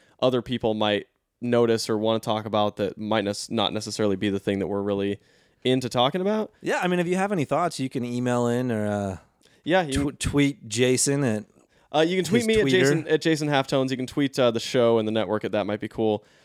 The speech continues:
Speaker 1: Um, and you can find us on any social media, uh, platform at That Might Be Cool. Um,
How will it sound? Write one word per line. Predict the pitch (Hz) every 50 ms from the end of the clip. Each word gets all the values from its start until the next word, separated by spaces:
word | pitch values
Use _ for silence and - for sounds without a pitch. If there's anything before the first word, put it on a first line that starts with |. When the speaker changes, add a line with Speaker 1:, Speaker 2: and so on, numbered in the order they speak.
| _ _ -
Speaker 1:
Um, | - 113 113 113 113 110 107 104 98 95 92 90 90 90
and | - 120 135
you | 143
can | 160 156
find | - 156 147 139 135
us | 127 120 -
on | 127 117 113
any | 76 104 120 117 113
social | - 117 110 120 107
media, | 107 107 101 104 101 98 98 95 98 98 - -
uh, | - 107 101 98 95 98
platform | - - 110 92 85 - 113 104 98 -
at | - 110 110 -
That | 110 92 90
Might | 98 98 -
Be | 101 -
Cool. | - - 101 98 98 95 _ _ _ - - _ _ -
Um, | - 107 107 104 101 98 95 90 87 85 85 85